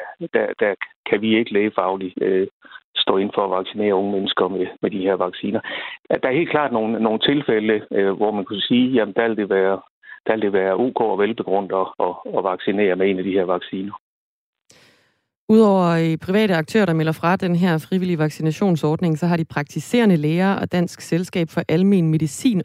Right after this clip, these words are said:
Speaker 2: også meldt ud, at man ikke vil være med til en, øh, en frivillig vaccineordning med vaccinen fra AstraZeneca, så den fra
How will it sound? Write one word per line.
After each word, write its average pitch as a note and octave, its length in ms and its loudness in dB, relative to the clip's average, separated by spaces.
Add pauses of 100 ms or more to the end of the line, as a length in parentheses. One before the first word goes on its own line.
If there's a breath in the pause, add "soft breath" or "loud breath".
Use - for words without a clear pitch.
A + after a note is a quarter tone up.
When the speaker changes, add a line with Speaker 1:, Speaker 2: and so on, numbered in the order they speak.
Speaker 2:
også G3 300 4
meldt D#3 200 0
ud, E3 140 0
at D#3 180 -2
man D#3 140 2
ikke E3+ 180 0
vil E3+ 200 0
være D#3 180 2
med D#3 280 4
til E3+ 280 -4
en, D3+ 240 0
øh, D3 260 2
en D3+ 120 0
frivillig F3+ 400 0
vaccineordning D#3 880 2 (500 loud breath)
med D3+ 240 4
vaccinen E3+ 400 2
fra D3+ 240 -2
AstraZeneca, D#3 680 -2
så D#3 140 -6
den D#3+ 200 -2
fra D#3 160 -6